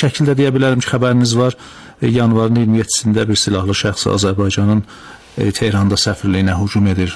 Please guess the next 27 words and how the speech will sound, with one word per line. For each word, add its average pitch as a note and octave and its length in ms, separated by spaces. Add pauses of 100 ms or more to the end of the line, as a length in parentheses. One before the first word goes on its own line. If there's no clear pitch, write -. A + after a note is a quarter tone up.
(120)
və F#2 180
təəssüflər G2 480
olsun G2 260
ki, G2 140
bu F#2 80
hadisəni F2+ 480
yaradır. F2 460 (840)
E, F2 420 (140)
iki E3 400
qardaş, C3 540 (360)
dost A#2+ 380
ölkə G#2+ 540
olmuşuq G2+ 500
həmişə. F#2+ 400 (720)
E, F#2+ 60 (420)
iki - 180
ölkə A#2 260
bir-birinin G#2 360
yanında F#2+ 400
dayanıbdı. F2 640
E, G#2 320 (340)
biz C3+ 140
də D3+ 100
pisləyirik G2 520
bu G2+ 100
məsələni, F2+ 420
amma B2+ 320